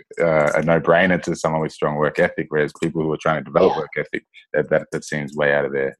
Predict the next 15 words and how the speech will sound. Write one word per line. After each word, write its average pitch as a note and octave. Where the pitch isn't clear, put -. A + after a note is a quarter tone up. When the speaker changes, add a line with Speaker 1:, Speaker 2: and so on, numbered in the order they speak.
Speaker 1:
universe, D#2+
you -
know? D2
Speaker 2:
Yeah, A3
totally. G3
Well, A#3+
I C4+
think F#4
there's G#4+
po-, -
positives F#3
and E3+
negatives D#3
to, F3+
to E3